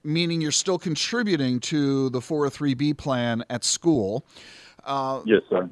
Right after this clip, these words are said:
Speaker 1: the, you have a variety of investment options in the plan. Uh, for those who are not familiar, a four oh three B plan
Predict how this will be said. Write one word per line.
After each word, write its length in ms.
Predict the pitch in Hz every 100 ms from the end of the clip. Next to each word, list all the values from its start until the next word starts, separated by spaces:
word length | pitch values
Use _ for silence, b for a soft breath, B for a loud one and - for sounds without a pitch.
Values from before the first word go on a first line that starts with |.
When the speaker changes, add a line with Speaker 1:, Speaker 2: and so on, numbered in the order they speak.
| 127
Speaker 1:
the, 460 | 123 175 175 165 156
you 280 | 156 165 180
have 240 | 208 196
a 80 | 170
variety 720 | 143 151 156 180 196 196 185
of 140 | 156 143
investment 500 | 131 143 139 156 135
options 640 | 131 127 - 131 117 - -
in 240 | 143 139
the 100 | 123
plan. 560 | 113 - 123 113 95 90 B B B -
Uh, 400 | 120 117 117 110
for 220 | - 139
those 240 | 170 156
who 120 | 147
are 120 | 131 131
not 200 | 139 127
familiar, 520 | 147 165 180 135 127
a 100 | 117
four 340 | - 196 190
oh 40 | 160
three 260 | - 151
B 180 | 135 160
plan 560 | 170 135 113 107 104